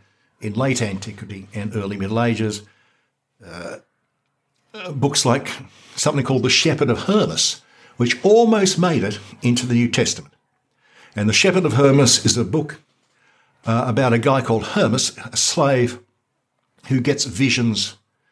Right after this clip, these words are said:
uh, from his former, from his dead former, uh, mistress, slave owner, uh, to guide him to Jesus. So it, it's much, much more than the Gnostic Gospels.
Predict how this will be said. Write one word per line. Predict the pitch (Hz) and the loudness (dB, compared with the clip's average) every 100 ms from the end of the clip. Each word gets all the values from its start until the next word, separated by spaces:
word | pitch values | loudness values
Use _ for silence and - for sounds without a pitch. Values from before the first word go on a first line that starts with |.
| _ _ _ _ | _ _ _ _
uh, | 208 220 104 101 _ _ _ _ _ _ _ _ _ | -8 -6 -8 -14 _ _ _ _ _ _ _ _ _
from | - - 104 | -6 -2 0
his | 120 | 0
former, | - - 151 131 120 101 | 0 2 4 4 0 -2
from | - 113 | -6 -2
his | 104 | -2
dead | 90 - 139 143 139 - | -4 -4 0 0 -2 -12
former, | - - 127 113 104 101 98 _ _ _ _ | -16 -4 2 2 2 -2 -8 _ _ _ _
uh, | 101 101 101 _ _ _ _ _ _ _ _ _ | -14 -12 -16 _ _ _ _ _ _ _ _ _
mistress, | 123 - - 254 - - _ _ _ _ _ _ _ _ _ _ _ _ | -2 -2 0 -2 -2 -8 _ _ _ _ _ _ _ _ _ _ _ _
slave | - - 147 160 | -2 2 2 2
owner, | 214 269 254 _ _ _ _ _ _ _ _ _ _ _ _ _ | 0 -2 -8 _ _ _ _ _ _ _ _ _ _ _ _ _
uh, | 131 135 - - _ _ _ - | -2 0 -2 -10 _ _ _ 0
to | 135 | 2
guide | 147 135 | 4 4
him | 117 107 | 4 0
to | |
Jesus. | 107 104 98 98 - - _ _ _ _ _ _ _ _ _ _ _ _ _ _ | -2 -2 -2 -4 -12 -16 _ _ _ _ _ _ _ _ _ _ _ _ _ _
So | - 143 | 0 2
it, | 139 123 | 4 2
it's | 120 117 | 0 0
much, | 110 214 214 | 4 4 2
much | 190 151 | -2 0
more | 160 | 0
than | 143 113 | 0 0
the | 101 | 0
Gnostic | 104 98 92 | 0 -2 -8
Gospels. | 90 87 - 85 | -8 -8 -8 -12